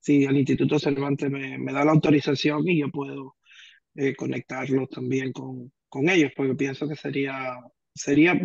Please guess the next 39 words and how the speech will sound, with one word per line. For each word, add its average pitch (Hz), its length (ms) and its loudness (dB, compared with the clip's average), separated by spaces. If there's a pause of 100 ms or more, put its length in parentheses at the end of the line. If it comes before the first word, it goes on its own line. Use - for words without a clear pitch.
sería 175 320 4
súper 190 300 2
interesante, 139 600 0
especialmente 156 680 -2
para 135 320 -2
este 135 200 -6
profesor 139 600 -4 (640)
que 143 140 -6
nació 139 300 -4
en 147 100 0
Israel 143 640 -4
y 131 200 -6
es 135 120 -12
meji-, 135 260 -10
criado 131 340 -4
en 131 120 -6
México, 135 400 -8
o - 20 -12
sea, 131 260 -8
muy 135 200 -8
interesante 135 680 -10
su 131 200 -10
vida 131 360 -2
y 117 80 -8
su - 120 -14
historia. - 560 -6 (1120)
Y 131 360 2
yo 135 120 0
creo 143 160 2
que 147 60 2
la 143 120 2
película 139 360 0
le 139 160 -2
tocaría 139 460 -4
mucho 131 380 -6
también 135 380 -8
a 127 120 -8
él, 165 120 -8
la 135 200 -12